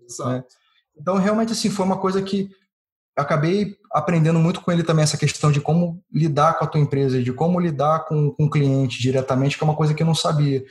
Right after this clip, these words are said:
Speaker 2: E é uma coisa que facilitou muito ele, sabe? Ele não é aquela, ele não é aquela pessoa que impõe e fica, "Não, que tem que ser assim, tem que ser do meu jeito." Não, o cara, poxa, ele é, ele é aberto à ideia, é, é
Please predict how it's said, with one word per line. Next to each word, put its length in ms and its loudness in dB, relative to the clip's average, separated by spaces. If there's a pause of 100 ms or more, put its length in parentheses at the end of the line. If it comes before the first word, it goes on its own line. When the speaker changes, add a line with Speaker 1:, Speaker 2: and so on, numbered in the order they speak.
(240)
Speaker 2:
E 60 -4
é 20 0
uma 120 0
coisa 180 -2
que 80 -12
facilitou 480 -2
muito 300 0
ele, 160 2
sabe? 220 0
Ele 80 2
não 120 2
é 40 0
aquela, 280 0 (120)
ele 160 -2
não 100 2
é 40 0
aquela 200 0
pessoa 520 -4
que 380 -2 (380)
impõe 760 0 (260)
e 80 -4
fica, 280 -4
"Não, 180 2
que 100 -8
tem 100 2
que 60 0
ser 120 0
assim, 300 2
tem 100 0
que 80 -4
ser 80 -2
do 100 0
meu 100 2
jeito." 200 0
Não, 100 0
o 60 -4
cara, 240 0
poxa, 340 -4
ele 120 2
é, 160 0 (880)
ele 160 -2
é 40 0
aberto 460 -2
à 40 2
ideia, 600 0 (260)
é, 420 -4
é 100 -6